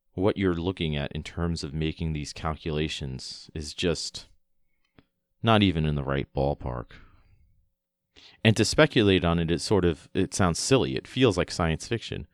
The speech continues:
Oh, maybe we'll become sort of, you know, cyborg, alien type, more efficient,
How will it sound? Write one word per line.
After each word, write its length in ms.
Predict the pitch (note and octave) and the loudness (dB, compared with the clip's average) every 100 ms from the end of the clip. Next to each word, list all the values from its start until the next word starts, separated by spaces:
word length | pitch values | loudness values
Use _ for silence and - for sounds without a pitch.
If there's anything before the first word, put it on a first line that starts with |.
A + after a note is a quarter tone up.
| _ _ - | _ _ -2
Oh, 100 | G#3+ | 4
maybe 280 | F#2 F#2+ G#2 | 6 6 6
we'll 160 | F#2 | 4
become 360 | F2 F2 F2+ E2+ | 2 0 0 0
sort 220 | - E2+ | 0 0
of, 200 | D#2+ D#2 | 0 -4
you 140 | F2 | -4
know, 100 | E2 | -2
cyborg, 760 | D2+ - E2 D#2+ E2 D#2 C#2+ - _ _ - | -2 -2 -2 0 0 -2 -6 -18 _ _ -4
alien 420 | F2 F2+ E2+ E2 | 0 2 0 -2
type, 300 | - D#2+ D#2+ - | -2 -2 -4 -6
more 300 | E2 F2 D#2+ | -2 0 0
efficient, 560 | - F2 - E2+ - | -2 -4 -2 -4 -6